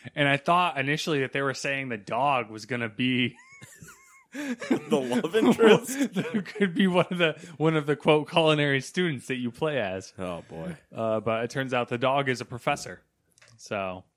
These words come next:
Speaker 2: So you can romance Colonel Sanders.
Speaker 1: Yeah, you can, you can romance Colonel Sanders.
Speaker 2: Get to see his chicken tender.
Speaker 1: You can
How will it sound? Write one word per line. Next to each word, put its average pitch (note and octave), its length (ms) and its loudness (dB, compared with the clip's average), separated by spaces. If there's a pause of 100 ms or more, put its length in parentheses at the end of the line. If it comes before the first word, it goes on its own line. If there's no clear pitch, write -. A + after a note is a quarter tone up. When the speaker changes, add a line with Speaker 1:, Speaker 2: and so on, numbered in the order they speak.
(420)
Speaker 2:
So A2 80 -6
you G2+ 60 -6
can G2 120 -8
romance A#2+ 360 -2
Colonel C3+ 220 -6
Sanders. C#3 420 -8 (160)
Speaker 1:
Yeah, B2 100 -8
you C3 140 -8
can, G#2 240 -18
you G#2+ 160 -14
can C3+ 160 -10
romance C#3 420 -8
Colonel D3+ 200 -10
Sanders. G2 360 -8
Speaker 2:
Get G2+ 140 -4
to F#2+ 80 -12
see G2+ 220 -6
his G2 180 -8
chicken - 280 -14
tender. A2 340 -6 (880)
Speaker 1:
You G2+ 160 -14
can G2 400 -12